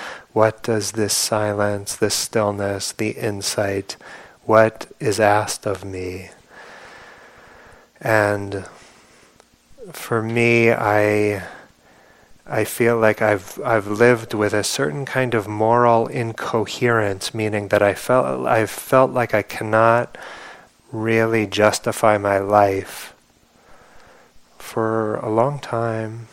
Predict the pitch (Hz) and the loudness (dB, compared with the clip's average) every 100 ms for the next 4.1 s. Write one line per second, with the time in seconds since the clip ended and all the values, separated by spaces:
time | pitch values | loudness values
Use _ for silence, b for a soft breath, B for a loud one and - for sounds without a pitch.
0 | b b b b b b b b b b | b b b b b b b b b b
1 | b b b b - 110 110 107 - - | b b b b -6 0 2 2 0 -2
2 | 113 - 131 123 127 120 110 - 117 110 | -2 2 2 2 0 2 0 -2 -2 0
3 | 104 101 101 101 98 98 101 98 98 95 | 2 2 2 0 -2 -2 -2 -2 -4 -12